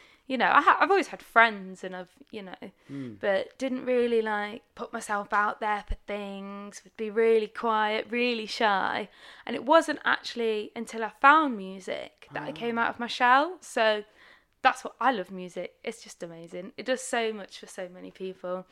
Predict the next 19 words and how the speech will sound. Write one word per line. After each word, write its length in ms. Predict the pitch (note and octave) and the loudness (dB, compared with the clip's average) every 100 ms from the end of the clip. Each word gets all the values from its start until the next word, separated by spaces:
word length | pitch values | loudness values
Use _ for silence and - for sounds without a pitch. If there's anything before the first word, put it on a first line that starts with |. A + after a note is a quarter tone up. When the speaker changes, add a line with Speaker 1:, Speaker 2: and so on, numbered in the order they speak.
| - | -12
Speaker 2:
To, 140 | F#3+ | -10
to 200 | - - | -10 -16
psychoanalyse 1400 | F#3+ G#3+ G3+ G3+ F#3+ F3+ D#3+ C#3+ D3 D#3 C3+ A2+ G#2+ G#2 | -4 0 0 -4 -6 -4 -6 -6 -6 -6 -4 -4 -6 -10
that 360 | - A2 - _ | -6 -8 -8 _
part 320 | B2+ A#2+ - | -2 -2 -2
of 120 | G#2 | -8
you. 120 | G#2+ A3 | -6 -2
Speaker 1:
Ooh, 280 | B3 G#3 - | 0 -2 -4
go 200 | G3+ F#3 | -2 -2
on. 260 | F#3 G3+ - | -2 -4 -10
Speaker 2:
<laughs> 100 | - | -16
No, 180 | - E3+ - | -8 -8 0
um, 300 | D#3+ E3 D#3 _ C#3 | 2 2 -8 _ -6
why, 280 | F3 F3+ F3 | 0 2 0
why 260 | D3+ E3 E3 | 0 2 2
did 300 | D3+ D3 - | -4 -14 -12
you 80 | C#3+ | -14
begin 640 | - - C#3+ C#3 C3 A#2+ _ _ _ | -14 -10 -8 -8 -12 -16 _ _ _
out 360 | C3+ C3+ B2+ - | 0 0 0 -6